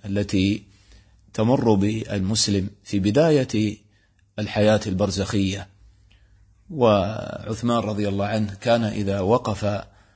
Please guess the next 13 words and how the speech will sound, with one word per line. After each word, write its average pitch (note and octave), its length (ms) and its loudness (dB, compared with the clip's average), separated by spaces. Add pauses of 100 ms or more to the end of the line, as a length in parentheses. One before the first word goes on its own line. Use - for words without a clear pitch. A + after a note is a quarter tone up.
(220)
على G#2+ 600 0 (140)
القبر G#2+ 500 0
يبكي G#2 500 -2 (240)
حتى A#2+ 720 2 (320)
يبل G#2+ 680 0
لحيته، G#2 600 -4 (1400)
فيقال B2+ 600 4
له: C#3 120 0
"تذكر C3 420 -2
الجنة A2 400 0
والنار G2+ 600 0 (1400)
فلا A3+ 300 4
تبكي G#2 480 -4